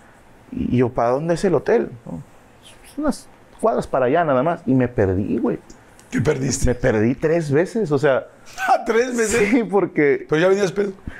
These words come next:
Speaker 1: yo ya andaba medio aterrizando, pero no me sentía bien. Y luego cuando me fui a acostar,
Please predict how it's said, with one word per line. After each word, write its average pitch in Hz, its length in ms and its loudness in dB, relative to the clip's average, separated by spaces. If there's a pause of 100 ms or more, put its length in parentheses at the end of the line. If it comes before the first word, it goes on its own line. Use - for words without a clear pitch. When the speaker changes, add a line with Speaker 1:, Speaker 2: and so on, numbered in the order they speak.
(360)
Speaker 1:
yo 123 260 2
ya 127 120 2
andaba 151 680 0 (140)
medio 131 260 4
aterrizando, 143 760 0
pero 135 220 2
no 127 100 2
me 190 120 0
sentía 139 400 2
bien. 139 300 0 (100)
Y 135 120 4
luego 139 280 4
cuando 160 220 2
me 120 80 0
fui 135 120 -2
a 131 40 2
acostar, 160 640 -2